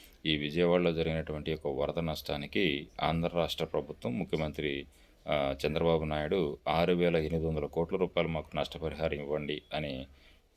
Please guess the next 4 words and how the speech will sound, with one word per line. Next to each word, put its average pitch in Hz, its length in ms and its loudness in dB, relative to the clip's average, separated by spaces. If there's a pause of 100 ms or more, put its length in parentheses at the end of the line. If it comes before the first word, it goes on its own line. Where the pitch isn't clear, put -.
(200)
ఆ, 73 160 0
ప్రపోజల్ 76 560 0
పెడితే, 76 640 2 (640)
ఆ, 69 640 -2